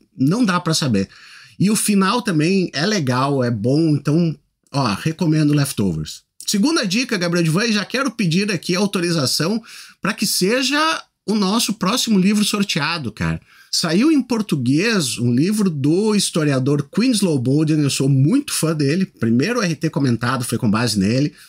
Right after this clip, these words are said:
o que foi sobre o experimento de Siskey também foi com base exatamente num texto que acabou parando nesse livro chamado Capitalismo Destrutivo,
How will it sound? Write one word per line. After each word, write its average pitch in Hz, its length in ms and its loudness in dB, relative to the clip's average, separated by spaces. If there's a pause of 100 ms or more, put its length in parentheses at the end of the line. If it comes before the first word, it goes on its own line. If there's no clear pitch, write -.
(260)
o 185 300 2
que - 140 -2
foi 175 240 0
sobre 180 280 0
o - 20 2
experimento 160 460 0
de 156 120 -2
Siskey 151 680 0
também 120 460 2
foi 185 180 -2
com 147 180 0
base 175 440 -2
exatamente 220 560 0
num 220 160 4
texto 208 320 -2
que - 80 -4
acabou 202 320 0
parando 202 500 0
nesse 226 300 0
livro 185 300 2
chamado 180 360 0
Capitalismo 185 920 -2
Destrutivo, 156 1200 0